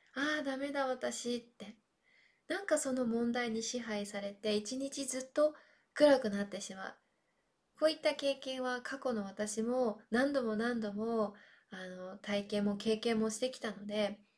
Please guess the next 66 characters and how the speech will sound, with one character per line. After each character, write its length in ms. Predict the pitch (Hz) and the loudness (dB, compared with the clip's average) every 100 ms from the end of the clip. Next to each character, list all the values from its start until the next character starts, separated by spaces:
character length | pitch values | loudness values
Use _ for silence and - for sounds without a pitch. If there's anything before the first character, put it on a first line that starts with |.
| - | -6
そ 200 | 285 294 | -2 0
う 20 | |
な 140 | 320 | 0
っ 40 | 320 | 0
て 240 | 262 - _ | -4 -8 _
し 160 | - 220 | -2 2
ま 120 | 208 | 2
う 80 | 208 | 0
気 80 | 202 | -4
持 100 | 202 | -4
ち 140 | 214 | -2
も 100 | 214 | 0
す 140 | 214 | 0
ご 160 | 269 302 | 0 0
く 180 | 220 214 - _ | 2 0 -4 _
わ 100 | 220 | 0
か 140 | 233 254 | 2 2
る 80 | |
ん 60 | 208 | 0
で 100 | 202 | -6
す 100 | - | -12
け 140 | 285 | -10
ど、 280 | 302 311 254 - - _ - | -4 -2 -4 -10 -20 _ -8
だ 80 | |
け 120 | 294 269 | -4 -2
ど 100 | 240 | -2
そ 140 | 320 | -4
の 120 | 330 | -2
出 100 | 320 | -4
来 160 | 320 320 | -6 -6
事 260 | 294 233 247 | -6 -4 -4
に 160 | 220 | -4
対 260 | 220 214 208 | -2 -2 -2
し 80 | - | -2
て 240 | 214 208 - _ | -2 -2 -6 _
一 100 | 294 - | -8 -6
喜 140 | 269 254 | -6 -4
一 180 | 220 | 0
憂 80 | 214 | 0
す 160 | 208 208 | 2 0
る 80 | 202 | 0
必 240 | - 208 | 0 0
要 80 | 202 | 4
は 80 | 214 | 4
一 100 | 233 | 2
切 140 | 254 | 2
あ 100 | 214 | 2
り 120 | 190 | 0
ま 100 | 190 | -6
せ 140 | 202 190 | -6 -6
ん。 120 | - _ _ _ _ _ _ _ - - | -6 _ _ _ _ _ _ _ -20 -4
ま 120 | 302 330 | 0 0
ず 120 | 294 | -2
こ 120 | 262 | -6
こ 180 | - 262 | -6 -4
で 140 | 269 | -2
思 200 | 247 269 | 0 2
い 80 | 294 | 2
出 140 | 311 | 2
し 60 | 311 | 0
て 100 | 254 | -4
ほ 140 | 220 | -4
し 220 | 214 214 208 | -4 0 0
い 20 | |
の 160 | 190 | 0
は、 340 | 196 214 202 | 0 2 2